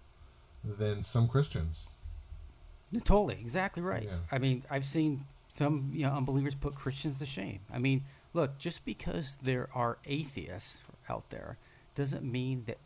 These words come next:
Speaker 2: all atheists are immoral persons. Some, some of them very are. They're just being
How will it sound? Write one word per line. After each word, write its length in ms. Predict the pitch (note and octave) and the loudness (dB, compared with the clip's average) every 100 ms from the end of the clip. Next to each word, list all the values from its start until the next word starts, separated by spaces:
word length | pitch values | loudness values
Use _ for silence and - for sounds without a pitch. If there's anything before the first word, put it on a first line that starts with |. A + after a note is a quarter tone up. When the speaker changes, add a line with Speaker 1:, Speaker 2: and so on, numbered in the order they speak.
| - | -6
Speaker 2:
all 260 | B2 B2 C3+ - | -2 0 -2 -2
atheists 720 | C3 C3+ C#3 F#2+ F#2+ G#2+ - - | 0 0 -2 -6 -8 -10 -12 -6
are 200 | A2 G#2+ | -6 -4
immoral 540 | B2+ B2+ A#2+ G#2+ A2 A2+ | 0 2 2 0 0 0
persons. 720 | - - C3+ - - A2+ - - - - - - | 0 0 -4 -10 -12 -16 -18 -20 -20 -20 -20 -14
Some, 320 | - C3+ C#3 | -8 -6 -6
some 240 | - C3+ C#3 | -6 -2 0
of 100 | C#3 | 2
them 180 | D3 | 0
very 240 | C3+ C3+ C3+ | 2 2 2
are. 200 | E3+ B2 | 0 -2
They're 140 | A#2 | -4
just 240 | G#2+ A#2 - | -4 -6 -4
being 180 | A#2+ | -4